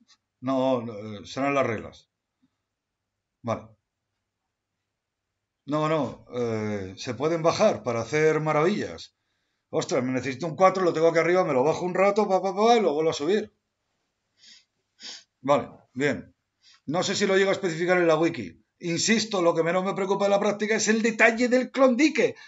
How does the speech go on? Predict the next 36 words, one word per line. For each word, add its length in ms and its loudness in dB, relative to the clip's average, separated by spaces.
Lo 180 2
que 60 -4
me 80 -2
importa 680 4
es 220 -4
que 140 0
no 100 0
me 140 0
hagas 260 2
diagramas 640 2
que 220 -6
no 140 -2
tengan 300 -2
ningún 280 -2
sentido 420 -4
uno 220 -2
con 240 0
otro, 500 0
no 120 -4
tengan 260 -4
nada 260 -2
que 180 0
ver, 480 0
que 220 -4
no 160 -4
me, 140 -6
se 160 -6
me 80 -6
estén 200 -8
reflejando 520 -6
los, 340 -8
las 280 -2
cosas, 600 -2
etcétera, 560 -12
¿vale? 320 0
Vale, 360 -2